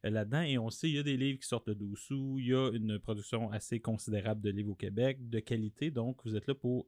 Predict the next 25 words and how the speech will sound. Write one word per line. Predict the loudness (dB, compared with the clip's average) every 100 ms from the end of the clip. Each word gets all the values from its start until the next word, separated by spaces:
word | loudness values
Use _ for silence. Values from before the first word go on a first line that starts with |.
| -4
aiguiller | -6 -4 -2
dans | -2
tous | -4 -2
les | -2 -2
styles. | -6 -6 -4 -6 -8 -20 -2
Et | 2
vous | 4
allez | 6
voir, | 4 4
à | 4
part | 6 6 6
l'essai, | 4 4 -2 -2
qui | -2
est | -2
un | 2
peu | 2
sous-représenté | 2 2 2 2 2 2 2 0 -2
dans | -2
le |
sens | 0 -2 -4 -14 _
qu'il | 0 2
n'y |
en | 4
a |
pas, | 2